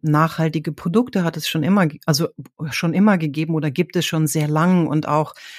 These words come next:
Marken, die nachhaltige Produkte haben oder Zertifikate, die nachhaltige Produkte auszeichnen.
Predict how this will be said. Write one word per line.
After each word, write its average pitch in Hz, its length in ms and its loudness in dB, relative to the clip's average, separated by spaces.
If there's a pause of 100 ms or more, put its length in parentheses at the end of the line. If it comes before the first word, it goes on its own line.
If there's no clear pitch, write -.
(120)
Marken, 160 560 2
die 156 140 -2
nachhaltige 156 640 -2
Produkte 170 520 -2
haben 156 300 2
oder 151 240 0
Zertifikate, 156 1000 -2
die 151 180 2
nachhaltige 151 640 0
Produkte 156 500 -6
auszeichnen. 139 920 0